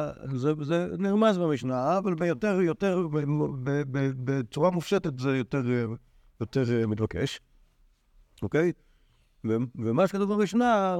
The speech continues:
זה סוג של דוגמה, ואז אתה, שוב, המשנה מסתדרת עם הדוגמה, אבל המשנה לא מ-, בוודאי לא ממצה את מה ש-, את ה-,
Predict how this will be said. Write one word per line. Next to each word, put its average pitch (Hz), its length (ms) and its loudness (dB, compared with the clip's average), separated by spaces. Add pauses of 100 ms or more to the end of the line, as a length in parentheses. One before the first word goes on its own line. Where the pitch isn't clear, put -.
זה 165 180 2
סוג 165 260 -2
של 147 160 0
דוגמה, 104 520 -4 (1000)
ואז 220 580 4
אתה, 180 560 0 (1300)
שוב, 185 160 4
המשנה 131 220 0
מסתדרת 208 460 2
עם 190 80 0
הדוגמה, 139 260 2
אבל 120 160 0
המשנה 120 260 2
לא 165 140 4
מ-, 151 200 2
בוודאי 131 260 -2
לא 160 80 2
ממצה 135 440 0 (760)
את 110 120 -4
מה 123 140 4
ש-, - 120 -2 (300)
את - 140 -4
ה-, 107 180 4